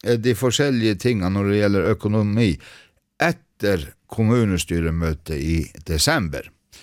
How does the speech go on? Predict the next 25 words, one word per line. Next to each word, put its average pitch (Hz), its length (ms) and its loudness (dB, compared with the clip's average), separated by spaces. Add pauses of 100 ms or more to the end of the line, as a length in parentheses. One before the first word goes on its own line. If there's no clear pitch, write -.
(360)
Og 90 120 2
jeg 139 100 4
har - 0 -
fått 151 180 -4
besøk 151 360 -2
i 123 40 -8
studio 131 460 0
av, 117 320 2
eh, 110 140 4
kommunedirektør 101 1080 0
Karin 92 340 0
Hetta, 90 540 0 (160)
eh, 101 420 2
og 127 280 2 (400)
nå 143 120 2
vet 214 300 0
vi 123 80 2
jo, 120 120 2
vi 170 120 2
har 190 120 4
jo 165 40 0
snakket 160 400 -2
flere 151 240 0
ganger 151 160 -2
før 98 320 0